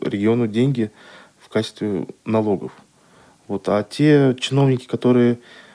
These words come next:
э, не понимают этого или,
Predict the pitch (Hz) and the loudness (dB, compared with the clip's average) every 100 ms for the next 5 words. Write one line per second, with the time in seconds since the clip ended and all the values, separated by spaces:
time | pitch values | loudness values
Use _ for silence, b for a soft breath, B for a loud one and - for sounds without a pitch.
0 | B - 107 110 113 113 117 127 139 139 | B -10 -6 -4 -2 -2 -2 2 0 2
1 | 131 139 156 165 139 - - - - 104 | 2 4 4 4 2 0 -14 -6 -4 -2
2 | 104 95 98 101 98 | -4 -2 -2 -2 -6